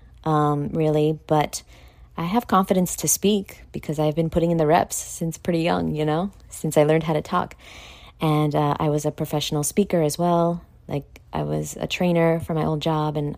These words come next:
I host, I've done lots of public speaking,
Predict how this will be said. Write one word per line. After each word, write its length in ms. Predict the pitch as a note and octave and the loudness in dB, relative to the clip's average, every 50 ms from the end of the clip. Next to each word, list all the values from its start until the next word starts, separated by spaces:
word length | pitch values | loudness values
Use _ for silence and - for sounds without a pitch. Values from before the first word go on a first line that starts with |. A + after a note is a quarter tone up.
| - - | -8 -6
I 260 | - D#3+ D#3 D#3+ D#3 - - - - - | -4 -2 -2 -4 -4 -8 -14 -20 -20 -6
host, 320 | - - F3+ E3+ - - - - - - - | -2 0 0 0 0 -4 -8 -12 -18 -14 -4
I've 360 | - - F3+ F3+ F3 E3+ - - - - - - - - - - - - - | 0 2 2 2 2 0 -4 -10 -18 -20 -20 -20 -20 -20 -20 -20 -20 -20 -2
done 200 | - F3+ F3+ E3+ | 2 4 4 6
lots 200 | E3 E3 D#3+ - | 4 4 2 2
of 100 | F3+ D#3 | 0 -2
public 300 | - - F3+ D#3+ E3 D#3 | 2 0 2 2 2 0
speaking, 560 | - - - F#3 D#3+ - D3 C#3+ C#3+ C#3+ C#3+ | 0 -2 -2 -2 0 0 -2 -2 -2 -4 -8